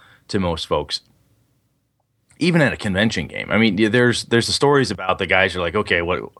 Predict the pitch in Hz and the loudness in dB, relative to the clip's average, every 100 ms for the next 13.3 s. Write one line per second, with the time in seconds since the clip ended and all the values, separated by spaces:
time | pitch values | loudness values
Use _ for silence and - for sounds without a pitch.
0 | _ _ - - - 92 98 127 113 92 | _ _ -20 -8 0 2 4 2 2 0
1 | 65 90 113 123 104 107 107 107 95 98 | -2 -2 0 0 2 0 0 0 0 0
2 | 87 92 85 71 95 95 92 92 98 82 | 0 0 0 0 0 0 0 0 0 0
3 | 64 67 - 101 107 92 92 92 87 71 | -2 -6 -4 0 2 2 0 -2 0 -2
4 | 69 69 110 101 110 92 92 92 82 78 | -6 -2 0 2 2 0 0 0 2 0
5 | 78 82 87 82 - - 120 127 107 98 | -4 -8 -8 -8 -12 -4 0 2 2 2
6 | 85 73 - _ _ _ _ _ _ - | 2 0 -4 _ _ _ _ _ _ -6
7 | 107 120 98 117 120 113 104 107 90 - | -4 -4 -2 0 2 2 0 -2 -4 -2
8 | 92 82 87 76 - 139 92 64 92 90 | -2 0 -2 -2 -4 0 0 -2 -4 -4
9 | - - 139 143 117 107 95 92 - - | -8 -4 0 2 4 2 0 -4 -10 -14
10 | _ - - - 101 - 143 170 127 156 | _ -14 -6 -2 0 0 2 0 2 0
11 | 107 127 107 101 127 123 107 101 85 - | 2 0 -2 -4 0 0 2 0 -2 -6
12 | _ _ _ - 85 - 226 107 80 64 | _ _ _ -6 -6 -4 -4 -4 -6 -10
13 | 62 80 104 | -4 -2 -2